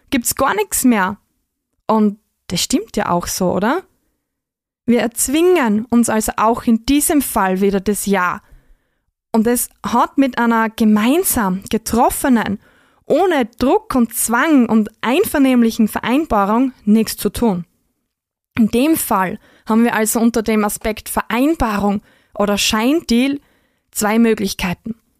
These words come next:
Beziehungsweise eigentlich ja drei, wenn wir auch dazu zählen, dass es uns wirklich einfach völlig egal ist und wir einfach so lange Geschichten lesen, bis die Kinder genug haben.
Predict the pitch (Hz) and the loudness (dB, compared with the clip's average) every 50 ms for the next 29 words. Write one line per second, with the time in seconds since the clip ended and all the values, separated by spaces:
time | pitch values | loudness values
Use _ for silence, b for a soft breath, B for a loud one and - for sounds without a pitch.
0 | _ _ _ _ _ _ _ _ - - - - - 302 330 330 302 311 294 285 | _ _ _ _ _ _ _ _ -4 -4 -4 0 0 0 0 0 0 0 0 0
1 | 294 285 - - _ _ - 220 254 311 381 381 359 285 254 247 269 302 294 247 | -2 -4 -4 -8 _ _ -6 -2 0 2 2 2 4 4 4 4 4 2 0 -2
2 | - 214 220 208 208 _ - - 196 190 208 233 285 330 b b b b b b | 0 -2 -2 -2 -2 _ -4 -2 -2 0 0 0 -2 -4 b b b b b b
3 | b b - 220 247 285 339 370 294 240 254 254 240 - 226 233 - - 226 214 | b b 0 2 2 4 4 4 4 4 4 2 0 0 -2 -4 -2 -4 -4 -4
4 | - - - 269 285 262 - - 233 226 233 233 226 220 214 - 226 - - 226 | -2 -2 0 2 0 0 0 0 0 2 2 2 2 2 0 0 -2 0 2 0
5 | 220 208 - - - - - 202 240 285 277 - 247 - - - 196 196 - 208 | 0 0 -2 -8 -8 -2 0 2 2 2 2 -2 -4 -4 -2 -2 -4 -2 -2 -2
6 | 190 - - - - 208 202 220 254 277 247 247 220 - 220 208 233 247 233 - | -4 -4 -6 -6 -4 -2 0 0 0 0 0 0 -2 -2 -2 -2 0 0 0 0
7 | 247 262 277 - - b b b b b b b b - 320 320 294 - 226 240 | 0 0 0 -4 -8 b b b b b b b b 0 2 2 2 2 0 0
8 | 240 - 262 - - - - 254 285 311 233 247 247 240 220 208 - 226 - - | 0 -2 -4 -4 -4 -4 0 0 2 2 2 2 2 2 2 2 0 -2 0 0
9 | 254 277 - - - 226 220 190 185 185 185 220 214 185 214 202 - - 226 - | -2 -4 -4 -2 0 2 4 4 4 2 2 2 0 0 0 -2 -2 -4 -6 -2
10 | - 214 208 214 220 214 240 233 226 254 247 - - 190 196 - - | 0 2 2 2 2 2 2 4 4 2 2 -2 -6 -8 -8 -8 -10